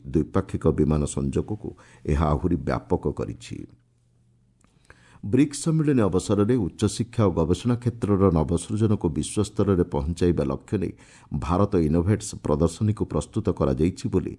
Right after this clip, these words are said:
ଶିକ୍ଷାମନ୍ତ୍ରୀ ପ୍ରହ୍ଲାଦ ଯୋଶୀ କହିଛନ୍ତି। ସାମାଜିକ ଗଣମାଧ୍ୟମ ପୋଷ୍ଟରେ ଶ୍ରୀ ଯୋଶୀ କହିଛନ୍ତି, "ପ୍ରଦର୍ଶନୀକୁ ବିଭିନ୍ନ ଦେଶର ବିଶିଷ୍ଟ ବ୍ୟକ୍ତିବିଶେଷଙ୍କୁ ସ୍ୱାଗତ କରିବା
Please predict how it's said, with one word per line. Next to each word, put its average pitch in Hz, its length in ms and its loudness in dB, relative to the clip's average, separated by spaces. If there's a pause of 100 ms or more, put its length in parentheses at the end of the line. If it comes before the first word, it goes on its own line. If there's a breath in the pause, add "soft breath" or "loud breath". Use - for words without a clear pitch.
(280 loud breath)
ଶିକ୍ଷାମନ୍ତ୍ରୀ 113 680 0
ପ୍ରହ୍ଲାଦ 78 560 2
ଯୋଶୀ 82 280 0
କହିଛନ୍ତି। - 640 -6 (340 soft breath)
ସାମାଜିକ 120 480 0
ଗଣମାଧ୍ୟମ 95 640 2
ପୋଷ୍ଟରେ 80 460 0
ଶ୍ରୀ 95 180 -6
ଯୋଶୀ 71 300 -4
କହିଛନ୍ତି, 80 580 -4 (180)
"ପ୍ରଦର୍ଶନୀକୁ 107 680 0
ବିଭିନ୍ନ 80 380 0
ଦେଶର - 380 0
ବିଶିଷ୍ଟ 71 440 -8
ବ୍ୟକ୍ତିବିଶେଷଙ୍କୁ 90 920 -4
ସ୍ୱାଗତ 73 420 -4
କରିବା 92 360 -2